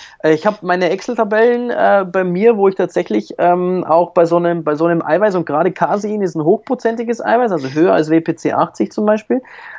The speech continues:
Und, ähm, hab dann da meine, meine Excel-Tabelle, in der ich, in der ich eben eingebe, okay, die gesamte Mischung hat,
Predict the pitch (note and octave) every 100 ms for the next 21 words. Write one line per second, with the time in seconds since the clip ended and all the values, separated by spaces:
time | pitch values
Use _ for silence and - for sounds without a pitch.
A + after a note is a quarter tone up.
0 | - - D#3+ E3 E3+ E3 - - E3 E3
1 | - E3 E3 F3+ F3 E3 E3+ E3 E3 E3
2 | D#3+ D3+ D#3+ D3 D#3 - G3 F#3 G#3 G#3
3 | F3 E3 E3 D#3+ E3 - D#3 D3 D3 D#3+
4 | D#3+ D#3 C3 D3+ D#3+ F3+ F3+ D#3+ F#3+ F3
5 | C3+ C3 C3+ D#3+ D#3+ D#3+ E3 G3+ E3+ D3
6 | -